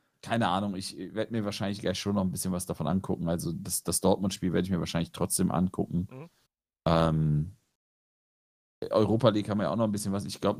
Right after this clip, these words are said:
Speaker 1: das wär vielleicht für nächste Woche, können wir mal ein bisschen, äh,
Speaker 2: Fazit.
Speaker 1: gu-, je nachdem,
Speaker 2: Äh, so Europapokal
Speaker 1: <laughs> je nachdem,
Speaker 2: Fazit machen
Speaker 1: je
Speaker 2: oder
Speaker 1: nachdem,
Speaker 2: so,
Speaker 1: wie es
Speaker 2: ja.
Speaker 1: mir dann geht nach dem Wochenende.
Speaker 2: Ja,
Speaker 1: Weil ich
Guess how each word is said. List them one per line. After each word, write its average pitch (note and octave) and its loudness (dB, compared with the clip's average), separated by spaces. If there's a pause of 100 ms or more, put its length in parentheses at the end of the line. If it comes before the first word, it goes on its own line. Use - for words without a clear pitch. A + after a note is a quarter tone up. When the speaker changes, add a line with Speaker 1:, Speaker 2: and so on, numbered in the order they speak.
Speaker 1:
das - -4
wär G#2+ 0
vielleicht F#2+ 0
für F#2+ -2
nächste A2 2
Woche, G#2+ 0
können A2+ 4
wir G#2+ 4
mal G2+ 2
ein G2 2
bisschen, G2+ 0 (920)
äh, G2 2
Speaker 2:
Fazit. - 2
Speaker 1:
gu-, - -14 (180)
je A2 4
nachdem, B2+ 2
Speaker 2:
Äh, A#2+ -2
so A2 -2
Europapokal C3+ -4
Speaker 1:
<laughs> - -8
je C3 2
nachdem, C#3 4
Speaker 2:
Fazit - -10
machen A#2+ -8
Speaker 1:
je A2+ 0
Speaker 2:
oder B2+ 2
Speaker 1:
nachdem, B2+ 0
Speaker 2:
so, B2 -4
Speaker 1:
wie B2+ 2
es B2 -2
Speaker 2:
ja. - -6
Speaker 1:
mir B2 2
dann A#2 2
geht A#2+ 0
nach B2 -2
dem A#2+ -2
Wochenende. A#2 0 (320)
Speaker 2:
Ja, A2 0
Speaker 1:
Weil - -2
ich G#2+ 0